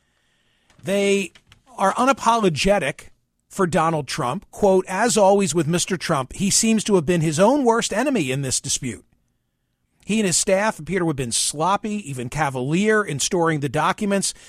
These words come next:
Classified records found in boxes were mixed in with newspapers, magazines, printed news articles, photos, miscellaneous printouts and notes, et cetera, et cetera. This fanned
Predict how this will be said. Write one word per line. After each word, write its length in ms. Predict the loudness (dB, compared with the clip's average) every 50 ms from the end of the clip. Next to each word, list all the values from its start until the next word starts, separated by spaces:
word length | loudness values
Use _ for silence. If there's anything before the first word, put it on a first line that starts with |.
| -20 -20 _
Classified 540 | -2 0 0 2 2 0 0 2 2 2 2
records 380 | 2 0 0 0 -2 -2 -2 -2
found 280 | -2 0 0 0 0
in 120 | -2 -4 -2
boxes 520 | -2 0 0 0 0 0 0 0 0 0
were 140 | -2 -4 -2
mixed 300 | -2 -2 -2 -2 -2 -2
in 140 | 0 0 -2
with 140 | -4 -6
newspapers, 640 | -4 -2 0 0 0 0 -2 -2 -2 -2 -4 -4 -4
magazines, 600 | -4 -4 -2 0 0 0 0 0 0 -2 -2 -4 -6
printed 400 | -6 -4 -2 0 0 0 -2 -2
news 240 | -4 -2 0 0
articles, 380 | 2 2 0 0 -2 -4 -6 -8
photos, 640 | -10 -8 -4 -2 0 2 2 4 4 2 2 -2 -6 -10 -16 -20 -20 -20 -20 -12
miscellaneous 920 | -6 -4 -2 -2 0 0 0 0 0 0 2 2 2 2 2 0 0 -2 -6 -10 _ -6
printouts 600 | -2 -2 0 0 0 0 0 -2 -2 -4 -4 -6
and 160 | -4 -2 2
notes, 360 | 4 4 4 4 2 0 -4
et 80 | -4 -2
cetera, 300 | 0 2 2 4 2 2
et 80 | 0 2
cetera. 420 | 2 2 2 4 4 2 2 0 -4 _ _ _ _ _ _ _ _ _ _ _ _ _ -20 -16 -14
This 340 | -6 0 2 2 2 2 -2
fanned 800 | -4 -4 -4 -2 0 0 0 2 2 2 2 2 2 0 0